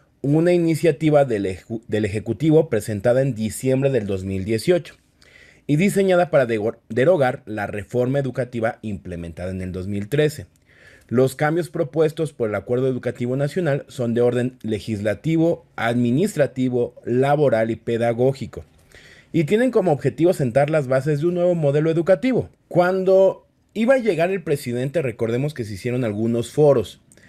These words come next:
Desde ahí estaban los cambios para la nueva escuela mexicana. Se hizo una consulta pública, educativa y nacional. Se menciona que, aquí nos deja algo, un detalle interesante,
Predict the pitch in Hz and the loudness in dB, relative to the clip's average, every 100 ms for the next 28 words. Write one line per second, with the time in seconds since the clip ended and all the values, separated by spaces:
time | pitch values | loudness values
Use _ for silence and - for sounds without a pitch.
0 | _ 117 123 127 131 131 147 165 - - | _ -2 0 2 0 0 0 -2 -4 -12
1 | 107 - 117 120 120 123 95 - 113 117 | -14 -4 0 0 -2 -4 -8 -6 -4 -4
2 | - 98 92 90 95 104 104 104 - 95 | -6 -6 -6 -6 -4 -4 -4 -6 -8 -6
3 | 90 90 87 - 85 117 117 90 113 - | -6 -6 -8 -10 -4 -2 -2 -6 -10 -4
4 | 120 117 - 98 92 113 107 101 110 107 | -4 -4 -4 -8 -6 -6 -6 -4 -4 -6
5 | - - _ 156 160 160 151 160 160 214 | -14 -20 _ 2 4 2 -2 -2 -2 -4
6 | _ _ _ - 98 101 101 107 135 143 | _ _ _ -10 -6 -6 -4 -4 -2 -2
7 | 156 139 104 92 113 110 147 160 - _ | 0 -2 -6 -8 -6 -2 -2 -2 -8 _
8 | _ _ - - - _ _ - 180 214 | _ _ -20 -20 -20 _ _ 0 2 2
9 | - 226 247 247 185 185 - _ 104 - | 0 0 0 -2 0 0 0 _ -14 -6
10 | 135 156 143 139 139 - 123 123 127 143 | 0 0 0 0 -2 -4 -4 -2 0 0
11 | 127 123 113 117 113 95 95 90 80 131 | -2 -2 -4 -4 -6 -8 -8 -10 -8 -10